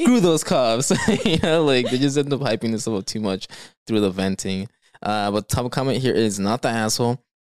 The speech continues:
If I went to a restaurant that I knew didn't serve children and I walked in and there was a child, I would be mad. If I found out that an exception was made for the family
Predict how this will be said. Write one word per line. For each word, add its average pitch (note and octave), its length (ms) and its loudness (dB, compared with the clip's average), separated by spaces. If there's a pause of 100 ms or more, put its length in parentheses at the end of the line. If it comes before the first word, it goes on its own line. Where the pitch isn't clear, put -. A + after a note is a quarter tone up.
If G#2+ 160 -6
I A2+ 120 0
went D#3+ 240 0
to D#3+ 120 2
a D3 60 4
restaurant B2+ 400 2
that G#2+ 100 2
I G2 100 2
knew G#2+ 420 2
didn't G#2+ 300 -2
serve A#2 220 -2
children A#2 440 0 (280)
and A2 140 0
I G#2 80 0
walked G2+ 480 0
in G2+ 180 0
and A2 140 0
there G2 140 2
was F2+ 260 0
a A2 60 0
child, A2 480 -2 (280)
I B2 60 -2
would D#3 100 2
be D#3+ 80 2
mad. C3 400 -2 (320)
If A#2 140 -6
I G#2+ 80 0
found B2+ 280 -2
out A#2+ 160 0
that B2+ 100 0
an G#2+ 100 -2
exception G2 500 -4
was A2+ 160 -2
made G2+ 240 -2
for - 140 -6
the F#2+ 100 -2
family G2+ 380 -2